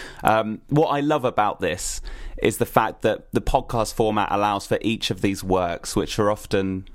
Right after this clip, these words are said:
experimental audio works, uh, kind of documentary pieces of a, a more abstract nature, to stand on their own. Because they're podcasts, they're not, you know, rubbing up against something else in the radio programming schedule,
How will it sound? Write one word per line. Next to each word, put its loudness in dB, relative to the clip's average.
experimental 0
audio 2
works, -2
uh, -2
kind -4
of -4
documentary 2
pieces 0
of -4
a, 2
a 2
more 2
abstract -2
nature, 0
to 0
stand 0
on 2
their 2
own. -2
Because -2
they're 2
podcasts, 0
they're 2
not, 0
you 2
know, -2
rubbing 4
up -2
against 0
something 0
else 0
in 2
the 0
radio 0
programming 0
schedule, -2